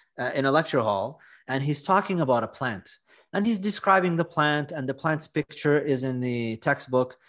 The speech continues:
and he's getting all the students to look in the textbook, and they're having a back and forth about it, and they're discussing it in an abstract way. And Malik bin Nabi just notes, "Meanwhile, the professor ignores the fact that the plant was literally outside his window."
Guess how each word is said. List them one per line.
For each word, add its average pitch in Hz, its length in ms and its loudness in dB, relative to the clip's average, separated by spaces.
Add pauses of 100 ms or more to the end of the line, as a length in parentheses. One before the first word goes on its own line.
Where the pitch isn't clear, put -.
(220)
and 127 140 -4
he's 131 180 -2
getting 139 300 2
all 139 160 4
the 131 100 -2
students 135 460 -2
to 131 100 -6
look 131 160 -2
in 131 80 -2
the 120 80 -6
textbook, 123 560 -6
and 123 160 -2
they're 117 220 0
having 139 380 0
a 120 40 -2
back 131 240 0
and 113 100 -8
forth 123 260 -2
about 117 340 2
it, 117 180 -2
and 113 120 -6
they're 110 100 -2
discussing 143 520 -2
it 135 100 0
in 117 120 -2
an 120 140 -4
abstract 127 540 -2
way. 98 320 -4 (1040)
And 120 120 -2
Malik 143 260 2
bin 131 120 0
Nabi 135 220 0
just 113 200 -6
notes, 131 420 0 (380)
"Meanwhile, 131 460 2
the 117 80 0
professor 127 460 -4
ignores 117 380 -4
the 117 100 -8
fact 117 340 0
that 98 160 -4
the 101 60 -10
plant 117 360 -4
was 104 160 -6
literally 110 380 2
outside 104 360 -6
his 95 140 -8
window." 95 360 -10